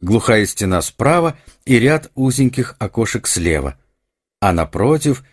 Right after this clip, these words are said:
величественная каменная стена главного корпуса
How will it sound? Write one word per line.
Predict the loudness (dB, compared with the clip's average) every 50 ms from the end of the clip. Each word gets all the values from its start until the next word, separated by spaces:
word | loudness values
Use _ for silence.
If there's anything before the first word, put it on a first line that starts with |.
| _ _ -8
величественная | -4 0 0 0 2 2 2 0 0 0 -4 -4 -4 -4 -4 -2 0 0 0 0 0 -2
каменная | -4 -2 0 0 0 0 0 -2 -2 -2 -2 -2 -2
стена | -4 -4 -6 -6 -4 -2 0 0 -2 -2
главного | -4 -4 -2 -2 -2 -2 -4 -6 -6 -6 -6
корпуса | _ 0 0 2 0 0 -4 -8 -8 -8 -8 -10